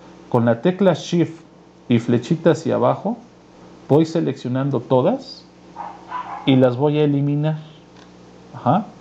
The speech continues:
las voy a eliminar, las voy a suprimir. Las suprimo, las elimino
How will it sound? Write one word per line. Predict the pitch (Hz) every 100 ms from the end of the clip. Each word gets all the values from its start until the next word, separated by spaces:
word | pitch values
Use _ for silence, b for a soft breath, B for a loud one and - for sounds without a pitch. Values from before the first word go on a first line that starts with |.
| -
las | 123 110
voy | 127 120
a |
eliminar, | 120 123 120 123 135 -
las | 113
voy | 113 113
a |
suprimir. | - 113 - 117 120 123 - - - - - - - - - - - - - - - -
Las | 113 107
suprimo, | 117 - 190 208 262 -
las | 123 127
elimino | 120 127 175 185 214